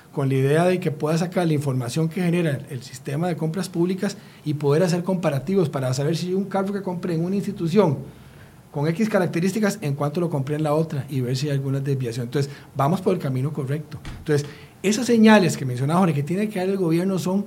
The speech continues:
importantísimas porque lo que generan es confianza en el sector privado. Para decir, yo invierto porque sé que se están usando muy bien los impuestos. Cuando usted va a Estados Unidos y paga impuestos, pero ve obra pública,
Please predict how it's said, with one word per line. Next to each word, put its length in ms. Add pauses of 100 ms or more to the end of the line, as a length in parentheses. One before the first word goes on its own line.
(500)
importantísimas 960
porque 340
lo 120
que 100
generan 380
es 160
confianza 640
en 80
el 60
sector 280
privado. 420 (360)
Para 160
decir, 480 (120)
yo 140
invierto 720 (180)
porque 260
sé 160
que 120
se 40
están 200
usando 280
muy 100
bien 120
los 140
impuestos. 440 (160)
Cuando 200
usted 180
va 60
a 40
Estados 320
Unidos 520 (960)
y 480 (120)
paga 220
impuestos, 600 (200)
pero 200
ve 100
obra 260
pública, 580